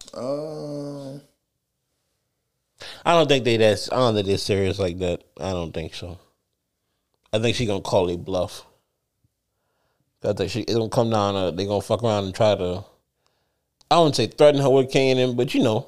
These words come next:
Speaker 2: they gonna try to, "Oh, man, he in the game, so it's, it's man shit or whatever." One of them type situations.
Speaker 1: I, I definitely hope not, 'cause I, I would hate to see Rock explode him.
Speaker 2: Oh, no, she gonna get it all.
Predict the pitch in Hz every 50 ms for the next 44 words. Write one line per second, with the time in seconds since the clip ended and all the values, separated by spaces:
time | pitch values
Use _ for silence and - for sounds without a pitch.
0 | - - - 131 131 123 117 - 127 117 110 107 107 110 101 95 98 95 98 104
1 | 127 123 117 110 107 101 104 127 127 127 120 117 110 107 - - 117 110 110 107
2 | 113 120 - _ _ _ _ _ _ _ _ _ _ _ _ _ _ - 117 117
3 | - 104 107 101 127 131 131 131 127 120 110 104 - - 104 104 104 104 98 98
4 | 101 98 95 92 95 98 - - _ _ _ - 113 110 110 107 95 - 117 92
5 | - - 110 98 - 107 92 90 92 95 - - 95 117 123 - 98 131 131 127
6 | 123 107 117 117 117 - - 104 104 101 104 - 104 113 107 92 98 101 95 92
7 | 92 - - - - - 107 107 110 107 95 78 - 90 107 95 98 107 95 82
8 | - - 85 - - - 101 104 101 90 90 90 90 - _ _ _ _ _ -
9 | 85 73 - - - _ - 87 85 87 85 80 78 80 - - - - - -
10 | - - 107 98 85 78 71 - - 160 147 127 104 90 78 71 55 50 50 52
11 | 58 67 71 -